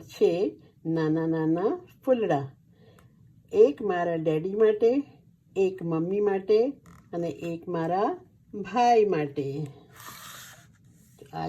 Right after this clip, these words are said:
જો આ બની, આ ડિઝાઇન બની મહેંદીની, હાથ પર ટપકા અને બધું લગાવીને.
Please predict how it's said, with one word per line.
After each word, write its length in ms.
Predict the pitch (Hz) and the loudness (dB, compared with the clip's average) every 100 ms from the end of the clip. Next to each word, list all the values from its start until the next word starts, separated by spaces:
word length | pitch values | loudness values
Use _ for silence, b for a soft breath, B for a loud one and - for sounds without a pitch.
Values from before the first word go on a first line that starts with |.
| 160 | -6
જો 80 | 202 190 | -8 -8
આ 40 | 185 | -6
બની, 260 | 196 220 349 - - _ - | -4 -2 -4 -6 -20 _ -12
આ 100 | 180 | -8
ડિઝાઇન 420 | 165 170 180 185 | -6 -2 -2 -2
બની 220 | 185 202 247 | -2 -2 0
મહેંદીની, 500 | 233 214 220 220 233 254 B B B | 0 2 2 2 0 -4 B B B
હાથ 220 | 180 170 175 | -4 -4 -2
પર 120 | 190 185 | -2 -2
ટપકા 360 | 175 175 - 175 175 | -2 -6 -4 -2 -2
અને 100 | 170 | -2
બધું 240 | 170 180 175 | -2 -2 -4
લગાવીને. 480 | 165 180 180 202 | 0 0 2 0